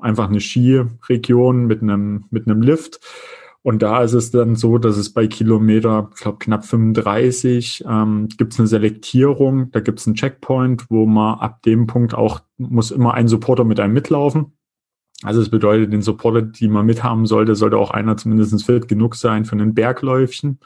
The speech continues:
Und da ist es halt so, dass es, da gibt's A, eine Cut-Off-Zeit oder es dürfen auch nur die ersten hundertsechzig hoch auf den Gauster toppen,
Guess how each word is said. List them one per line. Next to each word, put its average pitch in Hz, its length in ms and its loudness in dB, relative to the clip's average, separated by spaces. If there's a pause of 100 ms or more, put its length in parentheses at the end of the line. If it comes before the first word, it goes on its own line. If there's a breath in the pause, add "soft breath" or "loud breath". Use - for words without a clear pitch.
(720 loud breath)
Und 107 680 2 (300)
da 107 220 0
ist 110 80 2
es 110 160 0
halt 110 220 0
so, 117 640 2
dass 101 180 -2
es, 104 160 -2
da 101 100 -2
gibt's 110 220 -6
A, 107 160 -2
eine 110 140 2
Cut-Off-Zeit 127 840 -2
oder 117 340 2
es 113 140 -6
dürfen 113 260 -2
auch 110 140 -4
nur 110 180 4
die 107 160 -2
ersten - 420 -4
hundertsechzig 117 960 0
hoch 127 260 2
auf 117 200 -2
den 113 240 -2
Gauster 131 440 0
toppen, 139 440 -2